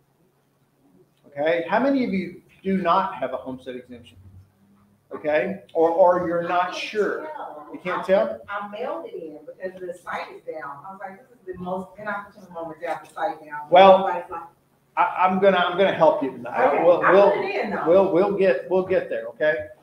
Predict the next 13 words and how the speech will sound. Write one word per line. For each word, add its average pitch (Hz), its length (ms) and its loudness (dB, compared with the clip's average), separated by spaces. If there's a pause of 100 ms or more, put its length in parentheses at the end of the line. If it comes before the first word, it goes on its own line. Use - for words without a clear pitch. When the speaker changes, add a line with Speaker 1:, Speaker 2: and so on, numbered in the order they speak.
(100)
Speaker 2:
Okay. - 260 -16 (100)
Speaker 1:
But 160 100 -2
that's 247 240 6
one 269 180 8
of 208 80 0
the 196 60 2
jobs 208 440 4
that 180 120 -2
we 190 140 -4
do 190 340 4
is 127 160 -6
we 175 140 -6
provide 170 440 0